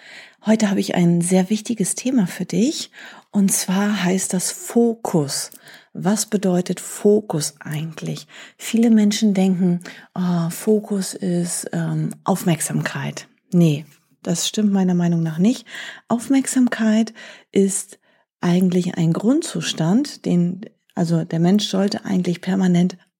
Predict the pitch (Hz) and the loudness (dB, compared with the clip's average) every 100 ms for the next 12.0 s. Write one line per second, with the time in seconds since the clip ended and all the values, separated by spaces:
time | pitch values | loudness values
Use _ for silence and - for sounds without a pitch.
0 | - 180 160 - 190 185 175 151 170 170 | -2 0 0 -2 -2 0 -2 -2 -2 -2
1 | - 202 - 165 151 156 151 180 294 - | -2 -4 -2 -2 0 -2 0 2 2 -2
2 | - - - - 185 175 190 220 269 247 | -18 -16 -18 -2 0 0 -2 -4 0 0
3 | 240 226 208 202 196 202 180 170 165 170 | 4 2 4 2 0 -2 -2 0 0 -2
4 | - 170 165 156 - 165 156 143 151 151 | 2 2 2 0 0 -4 -4 -4 -4 0
5 | 277 294 226 - 196 185 170 170 160 160 | 0 2 0 0 0 0 0 0 0 -2
6 | - 175 175 165 151 - 240 233 208 196 | 0 0 2 0 0 2 0 0 -2 0
7 | 180 180 185 - - - - - - - | 2 4 2 -4 -20 -18 -18 -20 -10 0
8 | 180 170 165 160 _ _ - 180 233 - | 4 4 2 -2 _ _ -6 -2 -2 0
9 | 240 233 226 - 226 220 214 - - 185 | 2 2 0 0 4 4 2 -2 -6 -4
10 | - 175 185 180 143 - - - 220 220 | -2 0 0 2 -2 -4 -6 -2 0 2
11 | 214 202 196 185 - 180 180 185 170 | 2 2 -2 -2 0 0 0 -2 -2